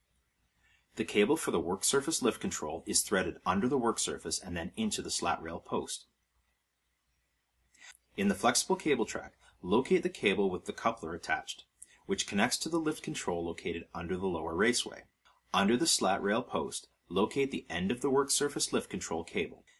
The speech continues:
Connect the two cables together and store the cable lengths in the slat rail post. You will need to thread the safety pressure tape cable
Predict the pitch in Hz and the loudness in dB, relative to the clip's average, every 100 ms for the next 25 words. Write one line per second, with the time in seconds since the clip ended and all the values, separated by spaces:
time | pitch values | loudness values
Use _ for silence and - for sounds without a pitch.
0 | - 101 95 113 - - - 104 135 135 | -10 -2 0 0 -4 -4 -4 0 2 2
1 | 160 - 175 92 85 - _ _ _ - | 2 -2 0 -2 -2 -14 _ _ _ -8
2 | 90 - - 98 95 - 98 104 120 85 | 2 4 4 2 0 -2 0 2 2 0
3 | 87 - - 92 82 - 87 87 85 87 | -4 -6 -6 -6 -2 0 2 0 0 -6
4 | 87 - 80 - - - _ _ _ _ | -8 -10 -10 -10 -16 -18 _ _ _ _
5 | _ _ _ _ _ _ _ - 95 95 | _ _ _ _ _ _ _ -6 0 2
6 | 98 123 139 - 101 - - 98 101 - | 4 2 0 4 4 4 0 0 -2 -2
7 | - 135 156 - 117 - - 78 80 | 0 0 0 -2 -2 -2 -6 -8 -8